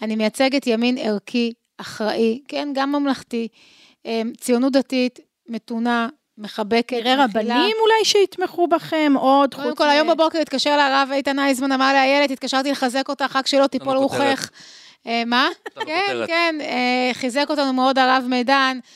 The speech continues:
Speaker 1: אה, הרב יגאל אריאל, אה, הרב יואל בן נון, הרב שוגרמן מחזק אותי כל הזמן. יש הרבה רבנים.
Speaker 3: טוב, את הפרקים הקודמים סיימנו, זה היה ימים נוראים, סיימנו בסליחות.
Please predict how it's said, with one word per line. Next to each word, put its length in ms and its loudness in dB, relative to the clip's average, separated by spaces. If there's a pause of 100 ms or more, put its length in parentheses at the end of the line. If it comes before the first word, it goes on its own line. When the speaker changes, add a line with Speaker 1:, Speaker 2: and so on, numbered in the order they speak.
(360)
Speaker 1:
אה, 340 2 (160)
הרב 100 -2
יגאל 240 0
אריאל, 600 2 (460)
אה, 220 0
הרב 220 2
יואל 240 2
בן 180 -2
נון, 440 -2 (140)
הרב 280 -2
שוגרמן 520 0
מחזק 380 -4
אותי 160 -14
כל 160 -8
הזמן. 400 -6
יש 140 -4
הרבה 280 -2
רבנים. 380 -6 (300)
Speaker 3:
טוב, 120 -20
את 80 -18
הפרקים 320 -2
הקודמים 260 -2
סיימנו, 640 -2
זה 100 -8
היה 80 -2
ימים 200 -4
נוראים, 420 -4
סיימנו 320 -6
בסליחות. 600 -8